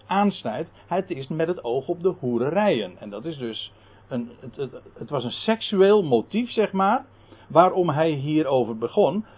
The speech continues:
Er waren vragen daarover gekomen. En daar gaat Paulus op in. En dat betekent dus ook dat hij het wat vanuit dat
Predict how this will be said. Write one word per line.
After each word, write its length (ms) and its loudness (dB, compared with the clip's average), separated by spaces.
Er 100 2
waren 280 4
vragen 540 2
daarover 560 2
gekomen. 480 -6
En 280 -6
daar 260 4
gaat 200 0
Paulus 340 -2
op 140 -8
in. 200 -6
En 180 -6
dat 280 0
betekent 460 0
dus 100 -4
ook 200 -2
dat 140 -2
hij 200 0
het 140 -4
wat 400 -6
vanuit 580 -8
dat 340 0